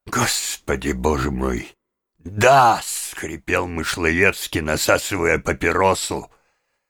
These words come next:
Сменились мы, слава тебе, Господи.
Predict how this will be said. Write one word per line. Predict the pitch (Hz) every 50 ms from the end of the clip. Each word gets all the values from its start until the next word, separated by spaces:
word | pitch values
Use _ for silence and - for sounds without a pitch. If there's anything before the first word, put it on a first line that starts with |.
| _ _ _ _ _ _ _ -
Сменились | - - - 98 92 95 104 117 156 196 208 202 180 123 101 85 - - -
мы, | 95 87 85
слава | - - - 104 85 76 78 80
тебе, | 76 - 87 78
Господи. | 71 - 90 80 - - - - 85 69 67 71 - - -